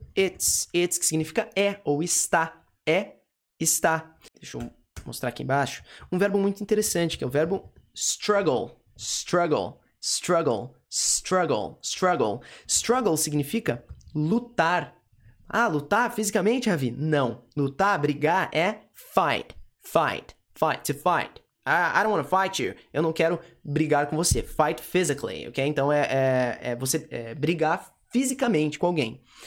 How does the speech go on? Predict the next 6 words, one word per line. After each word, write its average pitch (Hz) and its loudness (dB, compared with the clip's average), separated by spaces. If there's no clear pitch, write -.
Struggle 226 0
é 190 0
você 185 0
brigar, 170 0
lutar 196 0
com 202 2